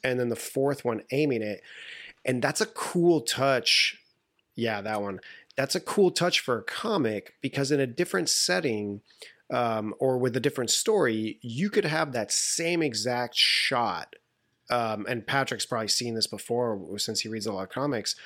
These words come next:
where it's one character, but the character is being framed in four different ways in the same panel because they're showing movement or they're showing a sequence. And I loved, again, Jamie, you mentioned ambiguity, and I loved how they blended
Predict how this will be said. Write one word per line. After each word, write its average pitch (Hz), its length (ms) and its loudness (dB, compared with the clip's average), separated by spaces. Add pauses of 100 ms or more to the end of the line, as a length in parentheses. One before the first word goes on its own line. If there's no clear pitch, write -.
(340)
where 123 440 4 (140)
it's 143 200 0
one 175 260 4
character, 101 680 -4 (240)
but 120 420 -2 (200)
the 127 100 -4
character 139 420 2
is 113 120 -2
being 120 260 -2
framed 123 520 0
in 110 120 0
four 127 420 0
different 110 340 -2
ways 117 300 0
in 104 80 -4
the 104 80 -2
same 110 340 0
panel 131 460 0
because 107 280 -4
they're 113 100 -2
showing 113 380 0
movement 127 460 2
or 113 80 2
they're 110 100 -2
showing 110 340 0
a 95 60 -4
sequence. - 640 -2 (280)
And 135 100 0
I 135 100 2
loved, 147 640 2 (340)
again, 143 320 4
Jamie, 131 260 0
you 127 120 -2
mentioned 123 340 0
ambiguity, 110 760 0 (280)
and 127 120 0
I 127 80 0
loved 143 360 0
how 139 120 -2
they 139 120 2
blended 117 760 2